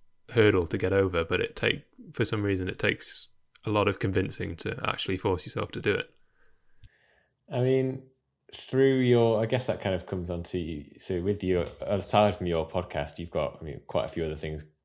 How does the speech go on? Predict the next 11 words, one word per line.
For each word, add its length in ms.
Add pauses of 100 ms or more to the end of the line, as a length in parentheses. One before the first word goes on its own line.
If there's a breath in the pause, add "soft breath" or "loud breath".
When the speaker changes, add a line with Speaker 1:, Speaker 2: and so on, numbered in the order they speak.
Speaker 2:
going 220
on. 220
You 160
have 220
this 320
music 340
production 520 (140)
club 320
that 120
you 100
do. 240